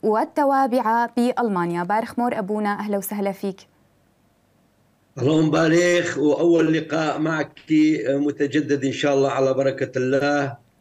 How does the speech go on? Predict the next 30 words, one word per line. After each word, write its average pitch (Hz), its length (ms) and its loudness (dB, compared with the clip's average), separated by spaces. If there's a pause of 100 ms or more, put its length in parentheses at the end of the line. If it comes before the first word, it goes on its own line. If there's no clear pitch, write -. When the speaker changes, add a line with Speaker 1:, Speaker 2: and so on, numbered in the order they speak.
(300)
Speaker 2:
وإن 123 220 -6
شاء 135 280 0
الله 131 300 2
نكون 127 380 -2
قد، 104 600 -6
آه، 123 360 0
نوفي 135 760 0
هذا 120 800 -2
الموضوع، 123 880 0
آه، 113 420 -4
المهم 117 600 -2 (220)
Speaker 1:
مهم. 233 240 -6 (120)
Speaker 2:
في 120 140 -8
ولادة 120 520 -2
يوحنا 117 720 -6
على، 110 640 -4
هو 107 340 -4 (120)
على 107 320 -4
أنسب 110 600 -6 (100)
وضع 104 480 -2
يكون 101 440 -6
فيه. 95 420 -8 (500)
Speaker 1:
تودي، 226 360 -2
تودي 214 280 -2
لك 208 300 -4
أبونا. 220 360 -4
بالبداية 247 500 0
أبونا، 269 280 0
في 277 180 -4
عنا، 262 380 2